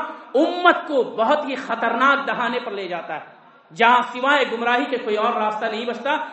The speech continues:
جیسا کہ عبداللہ بن مسعود رضی اللہ عنہ کا عمل دیکھیں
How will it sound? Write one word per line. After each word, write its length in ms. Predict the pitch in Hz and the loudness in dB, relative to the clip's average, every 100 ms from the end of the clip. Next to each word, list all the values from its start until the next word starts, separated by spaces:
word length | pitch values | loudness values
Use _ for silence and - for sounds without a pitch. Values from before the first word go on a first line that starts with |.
| - | -6
جیسا 280 | 190 208 240 | -4 -2 -2
کہ 100 | 220 | -4
عبداللہ 340 | 185 214 226 | -6 -4 0
بن 220 | 220 214 | 0 0
مسعود 320 | 196 196 262 214 | -6 -8 -10 -10
رضی 260 | 190 196 | -8 -6
اللہ 200 | 220 226 | -4 0
عنہ 360 | 247 233 233 254 | 0 0 -2 -2
کا 120 | 294 294 - - | -2 -2 -8 -6
عمل 380 | 175 254 349 330 | 2 8 8 8
دیکھیں 340 | 294 294 311 | 4 4 0